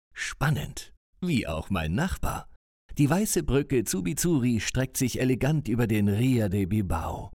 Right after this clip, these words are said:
Und manchmal spielt der Wind auf den Brückenstreben Harfe. Meine Stadt glänzt mit avantgardistischer Architektur. Auch Bilbaos Metro ist wahrhaft herausragend.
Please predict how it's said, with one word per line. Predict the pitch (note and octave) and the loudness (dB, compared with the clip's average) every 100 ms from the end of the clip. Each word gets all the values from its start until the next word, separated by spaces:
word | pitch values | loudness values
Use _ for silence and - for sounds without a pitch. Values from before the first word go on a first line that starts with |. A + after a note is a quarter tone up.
| - | -8
Und | E2 | -2
manchmal | E2+ C#3 D3 - A2 G#2 | 0 0 0 0 0 2
spielt | - A#2+ A2 F#2+ | 0 0 2 2
der | F2 | 0
Wind | F2+ C3+ B2+ | 2 0 0
auf | A2 - | -2 0
den | G#2+ F#2+ | 0 2
Brückenstreben | A2+ B2+ - A2 - G#2+ G#2 A#2+ | 2 0 0 0 0 0 0 2
Harfe. | D3+ E3 - - - _ _ _ _ _ _ _ _ _ | 0 -2 -6 -10 -14 _ _ _ _ _ _ _ _ _
Meine | D3+ D#3 D3+ | 0 4 4
Stadt | C3+ - E3+ - - | 2 0 -2 -4 0
glänzt | C3+ C3 - | 2 2 2
mit | B2 - | 0 0
avantgardistischer | C#3 B2 B2 A#2 E3 E3+ D3+ B2+ A#2+ | 0 2 2 2 2 0 0 2 2
Architektur. | A#2 - G#2+ A2+ - G2+ D#2+ - - - - - | 0 -2 -2 -2 -2 -4 -4 -6 -10 -20 -8 0
Auch | C#3 A#2 | 0 0
Bilbaos | - A2+ A2 G2 F2+ F2 | 0 2 2 2 0 0
Metro | A#2 C#3 - F#2+ | 2 2 0 -2
ist | E2+ - | -2 -4
wahrhaft | D2+ D#2 A#2+ A#2 F#2+ F#2+ - | -6 -4 -2 0 0 -2 -2
herausragend. | F2 C#2+ B2 - - - - - - | -4 -2 -2 -2 -4 -8 -8 -12 -16